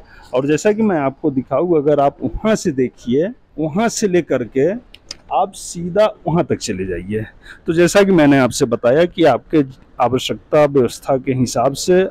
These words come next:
आपका जो भी पर्पस है हमारे यहाँ से साड़ी खरीदने का, अगर आप व्यापार बिजनेस के लिए ले रहे हो तो भी आपको हमारे इधर साड़ी मिलती है, अगर आप personal use करने के लिए अगर आप जो है कि मंगा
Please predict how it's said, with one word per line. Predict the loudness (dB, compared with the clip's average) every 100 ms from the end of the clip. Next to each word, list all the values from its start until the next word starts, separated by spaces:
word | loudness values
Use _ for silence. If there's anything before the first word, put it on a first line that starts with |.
| 0
आपका | 0 2 0
जो | 2 2 2
भी | 4 6 6 4 -4 -20 -6
पर्पस | -4 0 0 0 2
है | 2
हमारे | 2 0 0 0
यहाँ | 0 0
से | -4
साड़ी | -2 0 -2
खरीदने | -2 -2 0 0 0
का, | 2 0
अगर | 0 0 2 2
आप | 2
व्यापार | 2 2 4 2
बिजनेस | 0 0 0 -2
के | -2
लिए | -2 0 2
ले | 2 4
रहे | 4
हो | 4 2 0
तो | -4
भी | 2 4
आपको | 4 2 0
हमारे | 0 0 0 0
इधर | 0 -2
साड़ी | 0 0 0
मिलती | -2 -4 -2 2
है, | 4 2 -2 -18 -20 -20 -20 -18 -6
अगर | 0 4 4
आप | 2 2
personal | 0 0 -2 2 2
use | 2 0
करने | 0 0 0
के | 0
लिए | 2 4 4
अगर | 4 4
आप | 2
जो | 2 2
है | 2
कि | 0
मंगा | -4 0 0